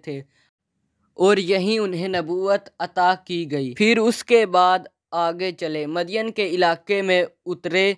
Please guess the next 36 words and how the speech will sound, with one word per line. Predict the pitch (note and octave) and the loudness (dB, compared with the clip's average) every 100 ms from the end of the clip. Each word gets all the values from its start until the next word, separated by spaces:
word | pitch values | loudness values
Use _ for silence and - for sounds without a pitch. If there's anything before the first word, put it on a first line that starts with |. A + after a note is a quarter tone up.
| _ _ _ - | _ _ _ -6
और | G3 G#3+ | 0 0
फरमाया, | G#3 F3 D#3+ D#3+ E3 F3+ | 0 -2 0 0 2 2
"यहाँ | F3+ E3 D3 G3 A3 | 0 -2 -4 -4 -4
भी | F#3 F3 | -6 -6
दो | F#3 F#3+ | -6 -4
रकत | D#3+ C#3+ F3 - | -6 -8 -10 -6
नमाज | E3 D3+ D#3 E3 - | -4 0 0 0 -4
अदा | E3+ E3 D#3+ - | -2 0 0 -2
कीजिए।" | D3+ C#3+ D3+ D3+ | -6 -4 -4 -4
मैंने | F3 G3 G#3 | -4 -4 -4
दो | F3 G#3 | -4 -2
रकत | G#3 E3 E3+ F3 E3 | 2 0 -2 -4 -4
नमाज | D#3 D3+ D#3 F3 - | -4 -2 0 0 -4
अदा | D3+ D#3 D3+ - | -4 -2 -2 -2
कर | F3 F3+ | -4 -2
ली | F#3 E3 E3+ _ _ - | -2 -4 -4 _ _ -6
और | G3 F#3+ | -2 -2
फरमाया, | G3 E3+ E3+ E3 F3 F#3+ | -4 -4 0 0 0 -2
"ये | F3 D#3 E3+ F3+ | -2 -4 -4 -4
हज़रत | D3 C#3 E3+ E3+ | -6 -4 -2 -4
शुएब | - F3 E3+ G3 G3+ | -6 -4 0 0 0
अलैहिस्सलाम | E3+ E3 E3+ E3 D3 E3+ D3+ D#3+ F#3 F#3 | 0 2 0 -4 -10 -6 -2 -2 -2 -4
का | D#3+ D3+ | -2 -2
इलाका | D3+ D#3 D3 D#3+ D3 | -2 -4 -4 -2 -2
है | C#3 C3 A2+ - | -2 -8 -10 0
जहाँ | F3+ F3+ G#3 G#3 F3 | 2 2 2 2 2
आपने | F#3 F#3+ F#3 E3+ | 2 0 -6 -8
दो | D#3+ F#3 G3 | -6 -4 -4
रकत | E3+ D3+ E3+ | -4 -8 -12
नमाज | D3+ C#3 C#3 D3+ D#3 - | -10 -6 -4 -4 -6 -6
अदा | D#3 D#3 C#3+ | 0 0 0
की।" | C#3 C3 - | -6 -14 -12
फिर | - G3+ | -8 -4
हम | G3 F#3 - | -4 -4 -2
आगे | D#3+ D#3+ E3 | 0 0 -4
चले, | D#3 C#3 B2+ | -6 -6 -8